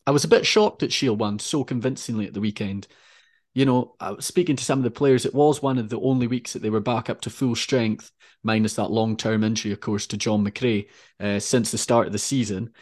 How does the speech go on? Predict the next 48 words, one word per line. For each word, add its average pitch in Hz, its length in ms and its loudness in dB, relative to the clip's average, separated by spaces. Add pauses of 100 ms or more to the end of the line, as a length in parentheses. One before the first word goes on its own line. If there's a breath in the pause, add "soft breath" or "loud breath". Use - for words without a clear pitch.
(400 loud breath)
Um, 107 600 0 (300)
and 127 160 0
to - 60 -8
be 135 100 0
fair, 139 240 4
that 135 200 0
is - 300 -6 (120)
probably 131 380 0
something 117 280 -2
we've 110 140 -2
said 127 240 2
about 104 240 -2
Shield 113 420 0
for 104 280 -6
quite - 320 0
a 113 80 -8 (100)
long 117 260 0
time. 147 400 -4 (600 soft breath)
They 139 80 4
have 139 80 4
a 139 80 4
really 143 240 4
strong 127 380 4
core, 101 440 -4 (240)
and 117 180 0
then 113 300 0
they 110 60 0
have 113 140 -4
some 151 200 -2
decent 147 380 -2
players 117 300 2
to - 100 -10
supplement 104 500 -6
that. 98 220 -6
But - 120 -4
if - 60 -12
you 123 60 -8
start 147 400 0
losing 135 460 0
bits - 260 -4
of 123 80 -8
that - 220 -4
core, 127 280 2
things 127 380 0
can 123 380 -2
unravel 117 500 0
pretty - 320 -4
quickly. - 520 -8